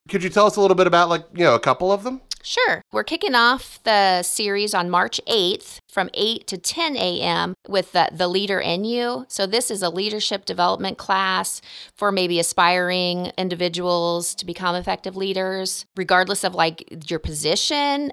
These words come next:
Speaker 2: the class will help both personally and professional growth and leadership.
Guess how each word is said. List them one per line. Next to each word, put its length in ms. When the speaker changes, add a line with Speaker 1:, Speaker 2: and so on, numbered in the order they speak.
Speaker 2:
the 120
class 420
will 120
help 280
both 240
personally 640
and 240
professional 560
growth 400
and 100
leadership. 540